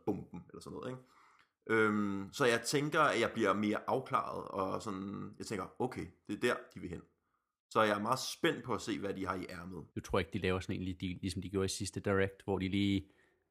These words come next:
Speaker 2: de snakker en masse Splatoon, og så kommer der lige sådan en
Speaker 1: Det kunne være
Speaker 2: Statuen,
Speaker 1: fedt, ikke? Men
Speaker 2: der bliver
Speaker 1: jeg,
Speaker 2: til
Speaker 1: jeg,
Speaker 2: Smash.
Speaker 1: det kunne være fedt, men, men jeg har svært ved at se det, fordi de har mange af Nintendos største, øhm, maskotter i spil, og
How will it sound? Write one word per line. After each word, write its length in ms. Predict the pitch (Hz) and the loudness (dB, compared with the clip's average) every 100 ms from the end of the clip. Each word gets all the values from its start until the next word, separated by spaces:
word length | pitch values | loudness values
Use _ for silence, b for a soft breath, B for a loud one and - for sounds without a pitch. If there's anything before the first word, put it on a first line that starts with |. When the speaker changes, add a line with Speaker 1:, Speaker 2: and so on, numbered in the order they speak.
| b - | b -6
Speaker 2:
de 60 | 98 | -4
snakker 320 | - 98 98 | 4 6 6
en 80 | 98 | 2
masse 200 | 95 - | 2 0
Splatoon, 500 | 101 - 95 95 95 - | -4 -2 0 0 -2 -6
og 120 | 87 | -8
så 60 | 87 | -6
kommer 300 | - 90 92 | -4 -2 0
der 100 | 90 | 0
lige 180 | 90 | 0
sådan 240 | 90 90 90 | 0 0 0
en 160 | 87 - _ _ | -2 -8 _ _
Speaker 1:
Det 60 | - | -8
kunne 80 | - | -6
være 80 | |
Speaker 2:
Statuen, 260 | - 110 110 | 0 0 2
Speaker 1:
fedt, 40 | - | 4
ikke? 100 | 98 | 4
Men 80 | 104 | 4
Speaker 2:
der 60 | |
bliver 120 | 104 98 | 4 4
Speaker 1:
jeg, 60 | |
Speaker 2:
til 80 | 92 | 2
Speaker 1:
jeg, 60 | - | 2
Speaker 2:
Smash. 440 | 98 98 - - _ _ _ 117 | 4 2 0 -8 _ _ _ -8
Speaker 1:
det 60 | 113 | 2
kunne 100 | 113 | 2
være 100 | - | 2
fedt, 160 | 123 117 | -2 -2
men, 360 | 110 101 101 95 | -4 -8 -10 -10
men 120 | 98 | -8
jeg 80 | 95 | -6
har 220 | 92 98 | -6 -8
svært 480 | - - - 127 113 | -8 -6 -2 -2 -2
ved 80 | |
at 80 | 110 | -4
se 160 | - 113 | -4 -8
det, 80 | - | -8
fordi 240 | 104 98 98 | -10 -10 -8
de 140 | 98 | -8
har 300 | - 110 - | 0 2 2
mange 500 | 107 98 110 120 120 | 2 0 0 -4 -2
af 160 | 104 104 | -2 -2
Nintendos 440 | 104 107 107 107 | -4 -4 -6 -6
største, 380 | - 104 101 104 | -2 -2 0 2
øhm, 800 | 101 104 101 101 98 95 85 - | 2 2 0 -4 -6 -8 -10 -12
maskotter 440 | - 92 - 101 104 | -10 -8 -4 -2 -2
i 80 | 101 | -4
spil, 400 | - 98 101 110 | -4 -4 -2 -4
og 440 | 95 98 98 - | -4 -4 -4 -8